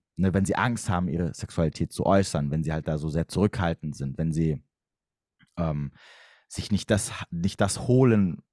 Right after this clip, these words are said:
wollen, äh, was sie haben wollen in erster Linie oder können, ne? Was sie haben wollen. Und so, und so, am Ende des Tages, egal was der Grund ist, ja, es gibt auch Männer, die haben keine große Auswahl, die aber halt auch gut aussehen oder auch Status haben, ne? Status hat ja auch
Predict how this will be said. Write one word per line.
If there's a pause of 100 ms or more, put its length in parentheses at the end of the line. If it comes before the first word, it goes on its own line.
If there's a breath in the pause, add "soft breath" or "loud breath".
(260)
wollen, (600)
äh,
was
sie
haben
wollen
in
erster
Linie
oder
können,
ne?
Was
sie
haben
wollen. (540 soft breath)
Und
so,
und
so, (220)
am
Ende
des
Tages,
egal
was
der
Grund
ist,
ja,
es
gibt
auch
Männer,
die
haben (420 soft breath)
keine
große
Auswahl,
die
aber
halt
auch
gut
aussehen
oder
auch
Status
haben,
ne?
Status
hat
ja
auch